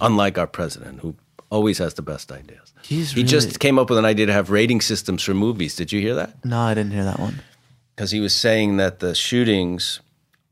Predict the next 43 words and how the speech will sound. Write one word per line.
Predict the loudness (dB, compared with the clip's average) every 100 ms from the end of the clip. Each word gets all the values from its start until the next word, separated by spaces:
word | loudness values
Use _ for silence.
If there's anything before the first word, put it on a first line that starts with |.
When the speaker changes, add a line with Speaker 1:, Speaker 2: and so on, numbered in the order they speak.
| _ -14
Speaker 1:
these | -8 -8 -10 -6
teenagers | 0 0 0 -2 -6
who | -6
shoot | -6 -6 -6 -6
up | -8
schools, | -6 0 0 2
a | 2
lot | 2 2
of | 2
it's | -2 -6 -6
through | -4 -2
movies | 0 0 2 2 0 -2 -6
and | -8 -8 -6
video | -4 -2
games, | 0 0 -2 -2
and | -6 -6 -6
he | -6
Speaker 2:
Ah. | -2
Speaker 1:
thinks | -2 -2
they | -4
should | -2
have | -4
a | -2
rating | 2 2 0
system | -4 -8 -10 -12
for | -12
those | -16 -14 -18
things. | -18 -20 _ _ _
Speaker 2:
Oh. | 0 0 0 -6 _ _ _ _ _ _ _ _ _
I | -4
feel | 2
like | 2 2
we |
have | 2 2 2 2
a | 2 4
rating | 4 4
system | 4 4 4 6 4
for | 6
those | 4 4 4
Speaker 1:
<laughs> |
Speaker 2:
things. | 4 6 4
Speaker 1:
You | 4
think? | 4 4 4